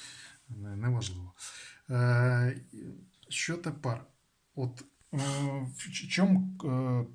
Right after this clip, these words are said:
крутий дуже цей спосіб? От зараз інвертор включений, от показує чотирнадцять і п'ять на батареї. І коли я зараз зроблю переключання,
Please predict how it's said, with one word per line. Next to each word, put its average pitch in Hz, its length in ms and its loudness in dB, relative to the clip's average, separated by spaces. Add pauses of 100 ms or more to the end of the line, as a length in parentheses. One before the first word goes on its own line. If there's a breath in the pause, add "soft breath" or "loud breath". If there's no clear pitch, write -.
(140)
крутий 127 400 0
дуже 123 320 -2
цей 120 200 -2
спосіб? - 500 -4 (260)
От 127 280 -6 (240)
зараз 127 580 0 (320)
інвертор 131 520 -2
включений, 180 760 -2 (260)
от - 260 -12 (300)
показує 117 420 -6
чотирнадцять - 760 -8 (160)
і 127 80 -6
п'ять 110 400 -12 (800 loud breath)
на 113 100 -8
батареї. 185 600 -6 (960 loud breath)
І 254 320 0 (380)
коли 156 300 2
я 139 200 4
зараз 127 640 2
зроблю 123 460 0
переключання, 127 920 -2